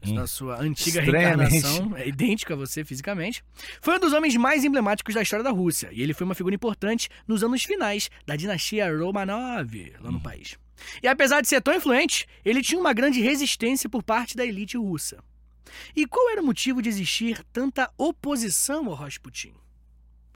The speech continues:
Speaker 2: Vamos lá. Letra A, por sua origem pobre e habilidade política.
Speaker 1: Uhum.
Speaker 2: Letra B, por sua aparência estranha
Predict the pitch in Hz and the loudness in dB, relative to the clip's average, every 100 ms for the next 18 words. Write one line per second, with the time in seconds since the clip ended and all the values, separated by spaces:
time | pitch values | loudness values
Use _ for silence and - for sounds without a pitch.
0 | _ _ _ _ - - - _ - - | _ _ _ _ -16 -16 -20 _ -12 -2
1 | 269 285 285 311 - _ _ _ - - | 2 4 6 4 0 _ _ _ -20 -20
2 | - - 233 - 247 247 262 311 247 233 | -4 2 2 2 2 4 4 4 2 2
3 | 247 254 - - 156 175 185 202 208 160 | 0 -2 -8 0 0 2 0 -4 -6 -2
4 | 143 127 196 240 117 123 135 143 - 214 | -2 0 -2 -2 -2 -2 -2 -8 -6 -6
5 | 139 127 - 120 208 269 _ _ _ - | -6 -8 -10 -8 -10 -10 _ _ _ -20
6 | - - 92 85 85 87 131 143 214 190 | -18 -10 -6 -6 -6 -4 -4 2 2 4
7 | 156 104 - - - 165 143 - 190 202 | 2 0 -8 -20 -6 -2 0 2 2 2
8 | 202 170 185 175 196 - 170 - 196 202 | 0 0 -2 -2 -2 -2 -4 -2 0 2
9 | 220 226 | 2 0